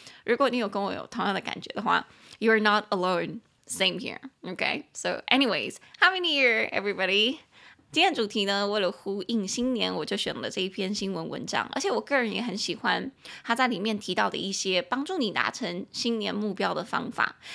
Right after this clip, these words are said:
所以如果各位啊，你有什么新年新希望、新年新目标，New Year's Resolution，那以下有五个方法可以帮助你达成那些新年目标，而不是让你又做了新年目标，然后又，呃，耍废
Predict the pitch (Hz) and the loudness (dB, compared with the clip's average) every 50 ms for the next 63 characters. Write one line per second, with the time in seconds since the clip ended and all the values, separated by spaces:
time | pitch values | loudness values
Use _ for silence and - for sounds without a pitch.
0 | - - - - 320 330 302 262 277 277 254 196 - - 294 269 233 247 247 226 | -14 -8 0 2 2 2 2 2 0 2 0 0 2 6 6 6 8 6 4 4
1 | - - - - 277 269 247 220 240 254 247 254 220 175 160 208 - 254 262 269 | 4 2 0 -2 -4 -2 0 0 2 2 0 0 -2 -4 -2 0 0 2 2 2
2 | 262 240 214 190 196 208 - 247 233 233 226 - 254 247 269 285 262 - - - | 2 2 0 -2 -2 -4 -4 -2 -2 -2 -2 -2 -2 0 0 0 0 -2 -4 -12
3 | - - - - - 247 240 247 240 233 214 185 208 220 - 220 220 226 240 240 | -20 -16 -8 -2 0 2 2 4 4 2 2 0 -2 -2 -2 0 0 0 0 0
4 | 226 180 - 208 202 202 202 208 208 214 233 262 269 320 330 330 330 311 285 - | 0 0 0 0 0 0 0 -2 -2 0 0 0 2 2 2 2 0 -2 -4 -6
5 | - 190 202 202 - - 190 190 185 202 - - 180 - - 254 - - - - | -2 -2 -2 -2 -2 -4 -4 -4 -2 -2 0 0 0 -2 -2 -8 -12 -12 -10 0
6 | - 269 - 247 208 202 - 269 254 233 247 240 - - 214 196 - 240 254 254 | 2 2 2 2 0 0 2 2 4 4 2 -2 -4 -6 -6 -2 2 2 2 4
7 | - 359 403 453 427 - - - - - - 233 208 - _ _ - 285 302 302 | 2 0 0 0 0 2 2 2 2 0 -2 -4 -4 -4 _ _ -4 -2 -2 -2
8 | 302 - 370 302 269 262 - - _ - - - - - - - 277 214 214 226 | -2 -2 -2 0 0 -2 -4 -6 _ -6 -4 -2 -2 -2 -2 0 0 0 0 0
9 | 226 - 247 240 233 233 226 - 226 208 214 208 - 233 226 226 220 196 170 175 | -4 -2 -2 0 0 0 0 0 0 0 0 0 0 0 0 0 0 -2 -4 -4
10 | 196 220 202 - - 170 - 185 - - 202 180 214 226 226 254 247 254 214 170 | -4 -6 -6 -4 -2 0 0 0 2 0 -4 -4 -4 -4 -4 2 2 2 2 0
11 | 170 165 175 233 226 208 208 - - - - - - 403 349 233 220 220 - 240 | -4 0 2 2 2 2 0 -6 -14 -16 -14 -8 0 2 4 4 4 4 2 0
12 | 214 196 214 226 214 190 190 185 185 185 190 - - - 202 196 180 160 - - | 0 2 0 0 0 2 2 2 2 2 0 -4 -2 0 2 2 2 0 -4 -6
13 | _ - _ - - 208 - - - 220 - - - - - 226 190 - - | _ -20 _ -4 -2 0 0 2 4 4 2 2 2 4 4 4 4 4 -2